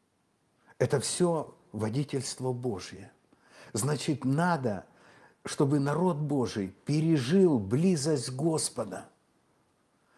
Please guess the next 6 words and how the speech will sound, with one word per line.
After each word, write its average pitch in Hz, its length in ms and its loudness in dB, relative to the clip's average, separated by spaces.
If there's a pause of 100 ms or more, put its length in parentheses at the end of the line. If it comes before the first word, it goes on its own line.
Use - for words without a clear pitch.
вот 135 260 2
в 147 60 2
этих 180 340 2
обстоятельствах. - 1080 -4 (680)
Не 160 280 8
роптать, 127 840 0